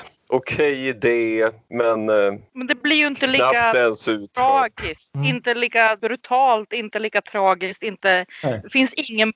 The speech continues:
Speaker 2: punch alls liksom.
Speaker 1: Nej, det blir ju absolut ingenting av det som det är, men, eh, själva idén kan man väl ändå tänka,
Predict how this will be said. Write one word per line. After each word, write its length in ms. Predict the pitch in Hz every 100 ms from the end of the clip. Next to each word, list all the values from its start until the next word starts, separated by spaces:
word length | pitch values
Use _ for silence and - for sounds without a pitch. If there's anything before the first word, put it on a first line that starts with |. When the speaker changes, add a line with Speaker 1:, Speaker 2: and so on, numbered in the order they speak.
| -
Speaker 2:
punch 480 | 233 208 208 - - -
alls 600 | 220 269 269 165 - -
liksom. 460 | 185 160 - 170 185 _ - 127
Speaker 1:
Nej, 180 | 131 123
det 200 | 123 113
blir 240 | 123 165 196 139
ju 100 | 104
absolut 540 | 101 - 104 107 107 110
ingenting 420 | 107 104 110 120
av 240 | 160 151
det 120 | 98
som 220 | 98 104 101
det 100 | 123
är, 280 | 135 92 95
men, 240 | 107 104 104
eh, 160 | 98 107 -
själva 340 | - 110 107
idén 440 | 110 120 147 120 104
kan 220 | - 104
man 160 | 101 101
väl 120 | 104
ändå 260 | 104 101
tänka, 480 | 101 113 104 98 -